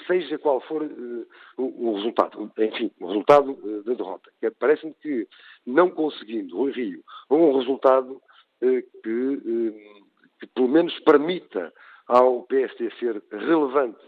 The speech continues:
mais relevante, pelo menos tão relevante como é agora, eh, do ponto de vista numérico no Parlamento. Portanto, parece-me que qualquer perda relativamente ao que é, e é preciso não esquecer que o P S D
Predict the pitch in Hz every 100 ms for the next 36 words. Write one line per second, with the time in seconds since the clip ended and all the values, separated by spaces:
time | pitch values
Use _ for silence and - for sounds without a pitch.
0 | - 117 147 131 104 117 113 120 107 _
1 | - _ _ 131 165 190 - 180 147 139
2 | 147 147 - 143 139 107 92 - _ _
3 | _ - - _ - 107 95 98 - 127
4 | - 123 143 151 143 123 104 92 - -
5 | _ _ _ 123 120 107 104 104 120 -
6 | - 92 127 117 123 101 - 156 151 170
7 | 151 175 180 139 107 110 120 120 113 98
8 | - 101 92 - _ 120 - 107 107 107
9 | 104 107 - 110 98 - 98